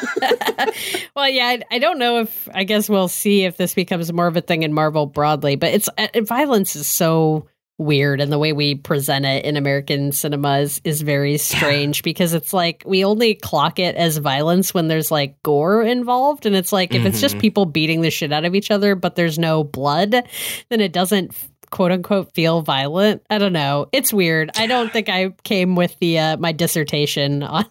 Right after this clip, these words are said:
Speaker 1: violence in American
Speaker 2: Yeah, yeah.
Speaker 1: media for this podcast today. Um, but yeah, I was,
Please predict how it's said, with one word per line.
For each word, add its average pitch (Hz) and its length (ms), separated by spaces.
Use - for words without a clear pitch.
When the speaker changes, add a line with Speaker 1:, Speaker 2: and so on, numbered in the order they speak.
Speaker 1:
violence 262 480
in 233 80
American 202 380
Speaker 2:
Yeah, 165 80
yeah. 160 60
Speaker 1:
media 165 200
for 214 100
this 208 180
podcast 226 500
today. 226 240
Um, 202 320
but 277 120
yeah, 254 120
I 254 80
was, 339 400